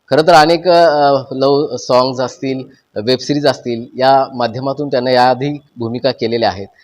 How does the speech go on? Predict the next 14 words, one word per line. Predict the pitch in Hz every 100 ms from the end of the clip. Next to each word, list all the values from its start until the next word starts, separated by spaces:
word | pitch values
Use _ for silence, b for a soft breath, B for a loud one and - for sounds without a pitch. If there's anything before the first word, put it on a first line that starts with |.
| b -
आणि | 110 135 147
आता | 120 113 139
या | 139
चित्रपटाच्या | 139 113 127 127 127 123
माध्यमातून | 110 113 123 127
तो | 131
आपल्या | 127 143 120 120 120 b b
संपूर्ण | 117 110 127
महाराष्ट्रासमोर | 110 104 107 117 113 113
येतोय. | 104 135 - b b -
आपण | 107 120
त्याच्याशी | 107 95 101
बोलूया. | 95 95 95 _ _ _ _
अ, | 107